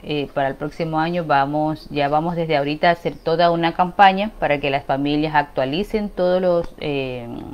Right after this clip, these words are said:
todas las historias clínicas, se amplíen hacia otras, eh, hacia otros estudios que también ya teníamos pendiente antes de la pandemia. Y bueno, durante este trayecto, eh, del, del,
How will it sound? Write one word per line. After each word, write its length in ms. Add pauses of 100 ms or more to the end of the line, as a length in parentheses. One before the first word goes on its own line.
(1600)
todas 200
las 120
historias 340
clínicas, 580
se 140
amplíen 540
hacia 380
otras, 600
eh, 480
hacia 340
otros 200
estudios 340
que 80
también 260
ya 80
teníamos 380
pendiente 640
antes 300
de 80
la 120
pandemia. 520 (560)
Y 120
bueno, 360
durante 440
este 200
trayecto, 720
eh, 200
del, 360
del, 320